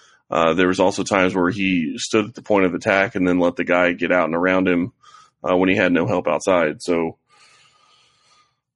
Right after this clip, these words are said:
uh, really mixed bag from the defensive line. And when you look at what the outside linebackers were able to do, you talk about, uh, Tanoh Kpassagnon and, and Breland Speaks. I thought Speaks and Kpassagnon got some push,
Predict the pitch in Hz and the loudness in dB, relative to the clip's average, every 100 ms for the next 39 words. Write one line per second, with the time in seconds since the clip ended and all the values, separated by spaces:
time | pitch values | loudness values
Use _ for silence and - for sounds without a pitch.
0 | - 147 139 123 120 110 - - - - | -2 2 4 4 2 -2 -6 -8 -12 -4
1 | 110 135 107 107 - 104 104 92 - 101 | 2 4 4 2 2 2 4 2 -2 0
2 | 92 92 98 95 90 92 95 95 90 76 | 0 0 -2 -4 -4 0 2 2 2 2
3 | 90 90 90 101 98 98 98 92 87 104 | 0 0 -2 -2 0 2 2 2 2 0
4 | 113 127 98 - 104 101 98 98 - 95 | 0 0 -2 -4 -12 -4 -2 -2 -4 -2
5 | 90 92 113 _ _ - 104 107 98 90 | -2 -2 -8 _ _ -2 0 2 0 2
6 | 98 110 98 95 92 92 90 87 92 90 | 2 2 0 -2 -6 -2 -2 -2 -4 0
7 | 90 87 90 113 101 - 90 90 85 - | 2 2 0 0 -2 0 2 2 0 -4
8 | - - 82 73 - 98 92 101 98 - | -14 -10 -6 -4 0 0 2 0 0 0
9 | 90 87 85 76 - 87 85 82 78 101 | 0 2 0 -4 -4 -2 -2 -4 -6 -2
10 | 95 90 - 110 92 110 95 - - 110 | 0 0 -2 -2 2 2 0 -4 -2 0
11 | 110 - 95 110 107 131 92 90 87 101 | 0 0 0 0 -2 0 0 0 2 0
12 | - 87 - 123 95 - | -2 -6 -2 0 0 -6